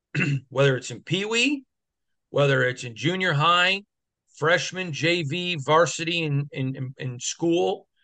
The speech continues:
college, or pro, is the ability to develop talent.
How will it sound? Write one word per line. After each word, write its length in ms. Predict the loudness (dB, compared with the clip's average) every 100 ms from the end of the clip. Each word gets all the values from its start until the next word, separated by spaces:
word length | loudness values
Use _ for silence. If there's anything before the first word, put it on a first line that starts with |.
| _ _ _ _ -4
college, 580 | 4 6 6 4 2 -4 -2
or 140 | 0 2
pro, 340 | 4 4 2 -8 _ _ _ _ _ -2
is 200 | 0 0
the 140 | 0
ability 840 | 0 -2 0 4 6 4 2 -6 -4
to 120 | -4
develop 760 | 0 0 0 0 0 2 0 -2 _ _ -6
talent. 580 | -2 -2 -4 -14 _